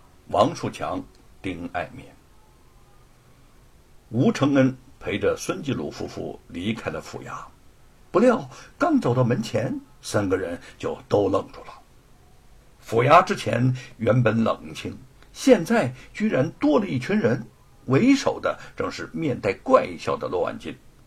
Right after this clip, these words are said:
不用说，他是念着旧仇，带着家丁到此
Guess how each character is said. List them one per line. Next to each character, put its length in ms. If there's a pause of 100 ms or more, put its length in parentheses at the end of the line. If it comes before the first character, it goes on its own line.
(200)
不 140
用 160
说， 320 (180)
他 120
是 120
念 240
着 80
旧 300
仇， 280 (200)
带 100
着 140
家 300
丁 320
到 180
此 260